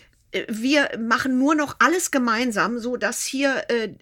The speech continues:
das Hörbuchstudio sagt, also nee, das geht ja gar nicht mehr. Wir brauchen eigentlich nur Herrn Ammer oder nur Frau Faulk, aber die beiden sind ja, da kannst du ja nur zusammen buchen. Das sind Dinge, die schon Ärger verbreiten können für die anderen.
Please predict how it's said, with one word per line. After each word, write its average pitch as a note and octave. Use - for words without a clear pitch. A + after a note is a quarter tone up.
das A3+
Hörbuchstudio C4+
sagt, A#3+
also F#3+
nee, E3+
das E3
geht F3
ja E3+
gar G#3+
nicht C4
mehr. E3
Wir G3
brauchen B3+
eigentlich G3+
nur C#4
Herrn F#3+
Ammer F#3+
oder G#3+
nur C4
Frau G3+
Faulk, G3
aber G3+
die G3
beiden G#3+
sind A3
ja, G#3
da F#3
kannst G#3+
du A#3+
ja G3
nur A#3+
zusammen A#3+
buchen. F#3+
Das D4+
sind D#4
Dinge, C4+
die A#3+
schon A#3+
Ärger G#3+
verbreiten G3+
können A#3+
für C4+
die B3
anderen. G3+